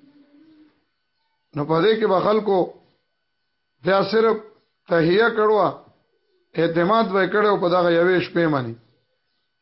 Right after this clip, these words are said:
بیا به عبادت یې نه کو. په دې وجه الله پاک دا داسې متعینه پرې نه ښودله چې خلک ځان له عبادت کوي پکې. او دا د ماسخوتن نه ساره پورې ده.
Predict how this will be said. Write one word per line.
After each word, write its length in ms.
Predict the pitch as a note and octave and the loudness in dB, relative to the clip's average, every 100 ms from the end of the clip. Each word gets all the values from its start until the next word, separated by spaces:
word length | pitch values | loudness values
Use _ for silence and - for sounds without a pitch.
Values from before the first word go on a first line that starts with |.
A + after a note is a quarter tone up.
| _ C#3+ | _ -2
بیا 140 | F3 G3 | 0 2
به 140 | F#3+ | 2
عبادت 380 | E3+ E3+ F#3 G#3 | 2 0 0 0
یې 100 | F3+ | 0
نه 140 | F3+ | 0
کو. 180 | F3 C#3 A2 - _ _ _ _ _ _ _ _ _ _ | 0 -4 -4 -14 _ _ _ _ _ _ _ _ _ _
په 80 | C#3+ | -4
دې 140 | C#3+ G#3+ | 0 2
وجه 280 | A#3 G3 F#3 | 2 2 0
الله 240 | F3+ F3 | 2 0
پاک 300 | F3+ G3+ A3 - - _ _ _ _ _ _ _ _ | 0 0 0 -4 -20 _ _ _ _ _ _ _ _
دا 140 | C#3 G3 | -2 0
داسې 280 | G#3 F3+ G3 | 2 0 -2
متعینه 640 | F3+ F3+ E3+ F3+ G#3+ F#3+ | -2 0 2 2 2 0
پرې 240 | F#3 F#3+ | 0 0
نه 100 | F3+ | 0
ښودله 400 | D#3 D3 C3+ A#2 A2 _ _ _ _ _ _ _ _ _ _ _ _ _ _ - | 0 0 -2 -2 -8 _ _ _ _ _ _ _ _ _ _ _ _ _ _ -6
چې 80 | |
خلک 300 | D#3 F#3+ A3+ F#3 | -2 0 0 0
ځان 220 | G3+ G3+ | 0 0
له 80 | F#3 | 0
عبادت 420 | F3 E3 E3 F3+ F3+ | 2 2 0 -2 0
کوي 160 | F#3 | -2
پکې. 340 | F3+ E3 D3+ C#3+ - _ _ _ _ _ _ _ _ _ _ _ _ _ - | 0 -2 -2 -6 -8 _ _ _ _ _ _ _ _ _ _ _ _ _ -6
او 140 | D3+ D3+ | -2 0
دا 140 | G3 | 2
د 80 | A3+ | 2
ماسخوتن 560 | G#3+ F#3+ - F3+ G3 A#3 | 2 0 -2 -4 0 0
نه 160 | G#3 | 0
ساره 320 | F3 G3+ G3 E3+ | 0 0 2 0
پورې 300 | E3 D3 | 0 0
ده. 120 | C#3+ | 0